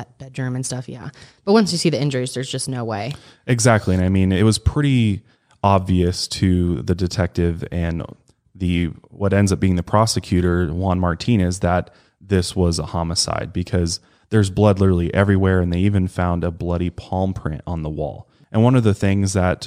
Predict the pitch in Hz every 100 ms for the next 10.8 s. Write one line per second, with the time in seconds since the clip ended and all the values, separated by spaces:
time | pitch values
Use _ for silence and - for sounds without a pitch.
0 | - 104 95 92 90 - 92 90 87 87
1 | 90 104 92 82 - 110 110 92 90 95
2 | 87 85 - _ _ _ _ 104 101 98
3 | 101 104 95 92 110 113 107 92 92 87
4 | 92 98 92 90 90 - - 104 101 98
5 | 95 92 90 90 98 98 98 95 92 -
6 | 95 - - 92 90 - 92 95 - 90
7 | 90 - 113 101 95 92 90 90 92 -
8 | 90 90 - _ _ - 104 98 95 -
9 | 90 90 98 95 - 95 92 92 92 92
10 | 90 87 92 90 87 87 87 -